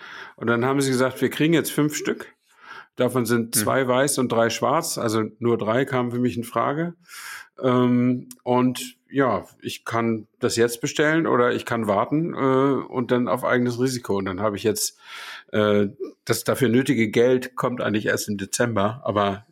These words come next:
Speaker 1: ich habe da so ein bisschen umgeschichtet und jetzt habe ich's dann jetzt gekauft. Jetzt ist es heute Abend um, jetzt ist es zweiundzwanzig Uhr sieben, heute Abend um achtzehn Uhr dreißig, äh, kam es. Der Händler sitzt ja im selben Gebäude, wie mein Fotostudio ist und da steht's jetzt auch noch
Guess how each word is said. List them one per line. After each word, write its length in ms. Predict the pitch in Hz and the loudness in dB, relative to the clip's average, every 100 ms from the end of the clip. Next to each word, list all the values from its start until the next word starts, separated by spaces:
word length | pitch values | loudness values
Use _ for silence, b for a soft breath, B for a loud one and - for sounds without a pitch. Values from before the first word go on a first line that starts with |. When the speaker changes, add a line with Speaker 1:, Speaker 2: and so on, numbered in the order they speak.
| _ | _
Speaker 1:
ich 160 | - 101 | -14 -2
habe 100 | 110 | 0
da 140 | 113 | 2
so 80 | 107 | 2
ein 60 | 101 | 0
bisschen 240 | 104 107 | -2 -2
umgeschichtet 600 | 123 123 127 - 127 127 - | 0 0 0 -2 -2 -4 -2
und 120 | 110 | 2
jetzt 220 | 107 104 | 2 2
habe 120 | 107 | 0
ich's 120 | 101 - | 0 -2
dann 140 | 98 | 0
jetzt 300 | 104 101 - | 0 0 -4
gekauft. 440 | - - - 110 _ B B B B B | -6 -8 -8 -8 _ B B B B B
Jetzt 220 | 110 - | -2 -2
ist 160 | 117 107 | -4 -2
es 120 | 101 | 0
heute 260 | 120 120 | 2 2
Abend 260 | 113 117 117 | 2 0 0
um, 200 | 107 104 | 0 2
jetzt 260 | 110 110 - | 2 0 -4
ist 120 | 113 | -2
es 280 | 117 - - _ - | -2 -2 -8 _ -10
zweiundzwanzig 580 | - 123 123 123 113 | -2 0 0 -2 2
Uhr 80 | 113 | 2
sieben, 320 | 107 131 147 | 2 2 2
heute 200 | 120 117 | 2 2
Abend 160 | 110 117 | 0 0
um 120 | 107 | 0
achtzehn 340 | - - - 117 | -2 -4 -2 0
Uhr 100 | 107 | 0
dreißig, 560 | 104 107 120 127 - _ B B B B _ | 0 0 0 -6 -8 _ B B B B _
äh, 280 | 117 110 107 | 0 2 2
kam 300 | - 117 135 | 0 0 0
es. 280 | 156 - - B B - | 0 -2 -10 B B -6
Der 80 | 101 | -2
Händler 300 | 117 123 113 | 0 2 2
sitzt 260 | 117 113 120 | 0 0 0
ja 80 | |
im 100 | 113 | 0
selben 300 | 104 107 120 | 2 2 2
Gebäude, 420 | 120 107 113 117 110 | 0 2 2 2 2
wie 100 | 107 | 2
mein 400 | 107 107 104 107 | 2 2 0 -6
Fotostudio 680 | - 131 131 127 139 127 135 | -4 -2 -2 -2 -2 0 0
ist 220 | 131 - | 0 -2
und 100 | 113 | -2
da 100 | 107 | -2
steht's 280 | 104 123 127 | 0 0 0
jetzt 160 | 151 139 | 0 0
auch 120 | 123 | 0
noch 240 | 135 - | 0 -2